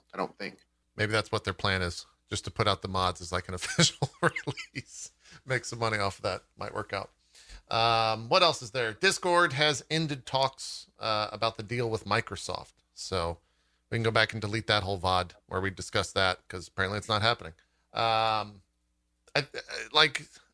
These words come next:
Speaker 2: I'm curious to look at chat to see if they're excited about that. I don't, is that, like, a, is that a good thing? I don't know. Do, do we want Discord on Microsoft? Eh,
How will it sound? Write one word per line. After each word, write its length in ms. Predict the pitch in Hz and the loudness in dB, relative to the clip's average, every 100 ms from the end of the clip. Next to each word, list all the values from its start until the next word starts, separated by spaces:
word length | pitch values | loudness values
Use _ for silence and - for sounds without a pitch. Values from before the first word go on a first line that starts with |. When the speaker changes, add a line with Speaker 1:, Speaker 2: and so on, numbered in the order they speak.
| - | -4
Speaker 2:
I'm 180 | 147 139 | -4 2
curious 340 | 185 185 160 - | 6 8 8 4
to 100 | 147 | 0
look 180 | 147 | 0
at 100 | - | 0
chat 460 | - - 139 123 - | 0 6 6 6 0
to 100 | 117 | -10
see 180 | - 135 | -6 -4
if 140 | 117 | -2
they're 240 | 123 123 113 | 0 0 0
excited 480 | - 110 104 101 | -2 0 2 0
about 280 | 95 95 - | -2 -4 -4
that. 220 | 92 90 - _ _ _ _ _ _ _ | -2 -2 -4 _ _ _ _ _ _ _
I 80 | 113 | 0
don't, 200 | 123 117 _ _ _ _ _ _ _ _ _ | 0 -2 _ _ _ _ _ _ _ _ _
is 80 | 101 | 0
that, 120 | 131 | 4
like, 340 | 165 160 135 - | 6 4 0 2
a, 60 | 131 | 2
is 180 | 139 127 | 4 4
that 140 | 156 | 4
a 40 | |
good 220 | 143 170 - | 6 0 4
thing? 280 | 190 208 165 | 4 4 2
I 60 | 160 | 4
don't 160 | 165 | 4
know. 240 | 127 135 135 | 4 2 -2
Do, 140 | 135 123 | -10 -10
do 80 | 135 | -4
we 120 | 143 | 0
want 260 | 131 147 170 | 4 2 2
Discord 420 | 165 - 175 165 | -2 2 4 6
on 280 | 160 165 156 - - _ _ _ | 4 2 -6 -10 -20 _ _ _
Microsoft? 720 | - 156 165 - 170 170 - _ _ _ | -4 -2 -2 2 2 0 -6 _ _ _
Eh, 60 | - | -18